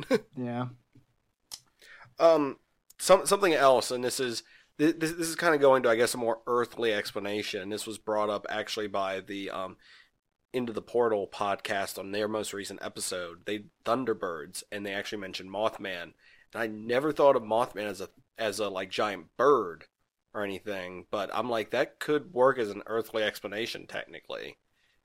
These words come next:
Speaker 1: 'Cause, I mean, it, yes, someone could exaggerate. Maybe a four-foot-tall bird becomes a six-foot-tall bird. Like, I'm, I'm, I'm, I'm not trying to Sandhill Crane this situation,
Speaker 2: <laughs>
Speaker 1: but if we want,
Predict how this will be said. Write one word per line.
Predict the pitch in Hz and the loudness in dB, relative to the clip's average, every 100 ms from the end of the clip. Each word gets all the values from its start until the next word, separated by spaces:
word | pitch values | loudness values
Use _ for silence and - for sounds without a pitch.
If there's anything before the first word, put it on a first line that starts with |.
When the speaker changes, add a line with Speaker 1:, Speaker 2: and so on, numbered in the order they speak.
| _ | _
Speaker 1:
'Cause, | - | -8
I | 101 | -6
mean, | 95 87 - | -6 -10 -10
it, | 110 - - - _ - - - | -12 -12 -18 -20 _ -20 -20 4
yes, | 139 117 | 6 6
someone | - 131 123 | 4 2 2
could | 127 | -2
exaggerate. | 113 131 123 120 120 104 98 | 0 4 4 4 0 -2 -2
Maybe | 104 107 | -4 -2
a | 113 | -4
four-foot-tall | - 135 135 - 110 - 110 101 | -2 0 0 0 -6 0 0 2
bird | 110 101 98 98 | 0 0 -2 -6
becomes | 101 107 104 | -4 -4 -4
a | 107 | -4
six-foot-tall | 135 123 - 95 - 90 90 | -4 -6 -8 -12 -8 -8 -8
bird. | 90 82 64 - - _ _ _ _ _ - - | -10 -12 -14 -18 -20 _ _ _ _ _ -18 -6
Like, | 107 95 - | -4 -2 2
I'm, | 127 | 2
I'm, | 127 135 | 4 4
I'm, | 139 143 | 4 4
I'm | 156 143 | 6 8
not | 156 | 8
trying | 156 160 | 10 6
to | 143 | 6
Sandhill | - 139 123 127 | 4 4 4 2
Crane | 110 135 120 113 | 4 4 4 2
this | 98 | -2
situation, | - 107 107 107 104 - 95 95 | -4 -4 -2 0 -2 -4 -6 -2
Speaker 2:
<laughs> | - | 0
Speaker 1:
but | 110 104 110 | 2 0 -6
if | 110 | -6
we | 127 | -6
want, | 123 135 135 | 4 4 4